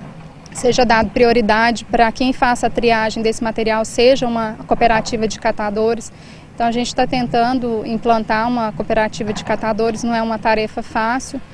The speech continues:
E a gente precisa ter implantado essa cooperativa pra expandir a coleta seletiva pra toda a população.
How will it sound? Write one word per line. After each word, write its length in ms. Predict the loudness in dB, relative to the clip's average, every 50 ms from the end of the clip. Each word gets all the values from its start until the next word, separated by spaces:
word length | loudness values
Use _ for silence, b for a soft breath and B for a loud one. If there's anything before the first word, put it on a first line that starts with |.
| B B B B B B
E 220 | -2 0 0 0 0 -2 -2 0
a 100 | 2 4
gente 220 | 4 4 2 0
precisa 480 | 0 -2 -2 0 0 0 0 0 0 2
ter 140 | 2 2 2
implantado 520 | 2 2 2 2 2 4 2 2 2 0
essa 160 | 0 0 0
cooperativa 600 | -2 -2 0 0 0 0 0 -2 -2 0 0 0
pra 260 | 2 4 4 4 4
expandir 720 | 2 0 -2 0 2 4 4 4 2 2 0 0 0 -2 -4
a 300 | -4 -4 -2 -2 -2 -2 -2
coleta 260 | 2 2 4 4 2 0
seletiva 480 | -2 0 0 0 0 0 -2 -4 -2
pra 220 | 0 2 2 2 2
toda 220 | 0 0 0 0
a 20 |
população. 680 | 0 -2 -2 -2 0 -2 -2 -2 -4 -6 -8 -10 -10 -10